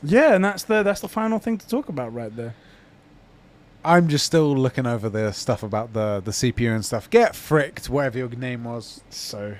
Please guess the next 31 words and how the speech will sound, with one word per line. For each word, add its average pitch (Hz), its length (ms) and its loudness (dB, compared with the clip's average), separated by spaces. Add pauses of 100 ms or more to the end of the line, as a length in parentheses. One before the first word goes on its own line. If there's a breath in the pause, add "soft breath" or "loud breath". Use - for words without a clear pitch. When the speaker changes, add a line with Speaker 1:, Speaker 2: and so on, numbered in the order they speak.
Speaker 1:
Hidden 196 380 2
Gaming, 151 360 0
that 123 180 -6
guy 107 120 -8
bastard. 104 420 -12 (680 loud breath)
Um, 175 260 2
I 170 140 0
thought 180 200 0
that 151 140 -2
was 143 180 -2
hilarious. 127 840 -4
Uh, 127 600 -4 (500)
good 151 200 -2
stuff 156 280 -4
that 156 140 -2
PlayStation's 165 480 -2
buying 170 240 0
more 175 180 0
studios 143 520 -8
and 143 80 -8
stuff 156 160 -10
like 170 120 -8
that. 185 180 -12 (540 loud breath)
Um, 226 320 6 (440)
we're 214 160 2
gonna 262 400 6
read 220 640 2 (500)
from 202 340 2
our 190 220 4
Discord 156 680 0
server 135 680 0